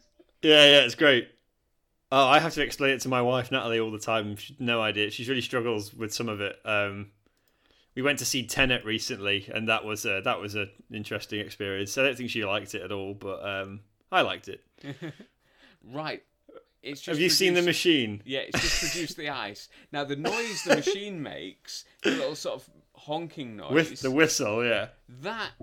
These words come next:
Speaker 1: is, I believe, the same noise that one of the machines in the, uh, Wonka factory made.
Speaker 2: Oh,
Speaker 1: The sound
Speaker 2: really?
Speaker 1: effect sounds almost exactly the same with that little
Speaker 2: From, from the
Speaker 1: honking.
Speaker 2: original, from the original
Speaker 1: Yeah.
Speaker 2: Willy Wonka.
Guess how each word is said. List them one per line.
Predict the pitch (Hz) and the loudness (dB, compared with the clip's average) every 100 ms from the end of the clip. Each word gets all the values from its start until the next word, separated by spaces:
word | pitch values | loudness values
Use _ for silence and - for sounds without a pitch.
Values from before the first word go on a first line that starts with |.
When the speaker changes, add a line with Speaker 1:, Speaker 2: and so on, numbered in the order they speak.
| - | -12
Speaker 1:
is, | 175 120 101 - | -8 -8 -10 -12
I | 123 | -10
believe, | 139 147 196 113 92 139 - | -8 -8 -8 -12 -16 -18 -16
the | 131 | -12
same | - 160 147 139 | -6 -6 -6 -6
noise | 139 107 92 92 - 117 | -6 -6 -8 -12 -14 -10
that | 123 | -8
one | 127 135 | -6 -6
of | |
the | 127 120 | -8 -10
machines | 131 - 143 120 - | -12 -8 -8 -8 -10
in | 113 | -12
the, | 120 123 120 113 - | -10 -8 -8 -8 -6
uh, | 120 | -4
Wonka | 120 156 156 | -4 -6 -8
factory | 139 127 - - 101 | -10 -10 -10 -14 -14
made. | 90 76 - _ _ _ _ _ _ _ _ _ _ _ _ _ 139 | -12 -14 -16 _ _ _ _ _ _ _ _ _ _ _ _ _ 4
Speaker 2:
Oh, | 160 | 6
Speaker 1:
The | 165 | 8
sound | 165 | 8
Speaker 2:
really? | 196 208 143 95 | 8 8 6 4
Speaker 1:
effect | - - | 0 -8
sounds | - 143 139 143 | -10 -8 -6 -6
almost | 143 139 139 | -6 -8 -12
exactly | 117 139 151 123 143 | -14 -8 -8 -8 -14
the | 127 | -14
same | - 143 131 | -10 -8 -8
with | 110 101 | -10 -14
that | 95 | -16
little | 113 | -2
Speaker 2:
From, | - 156 165 | 4 4 4
from | 156 | 4
the | 160 | 6
Speaker 1:
honking. | 156 | 6
Speaker 2:
original, | 143 143 113 101 | 4 2 0 -2
from | 123 | -2
the | 120 | 0
original | 127 135 123 | 0 0 0
Speaker 1:
Yeah. | |
Speaker 2:
Willy | 123 117 | 0 0
Wonka. | 117 123 120 120 | -2 -4 -4 -6